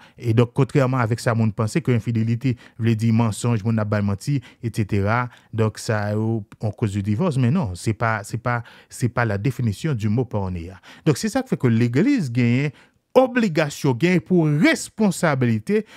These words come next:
en tant que représentant immédiat de Dieu pour permettre, pour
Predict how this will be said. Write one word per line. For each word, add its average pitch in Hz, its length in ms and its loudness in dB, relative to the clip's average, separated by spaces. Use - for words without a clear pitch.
en 170 140 4
tant 220 260 -2
que 160 240 2
représentant 180 1200 0
immédiat 208 720 2
de 156 120 4
Dieu 170 480 -2
pour 208 420 4
permettre, 180 580 2
pour 160 180 -4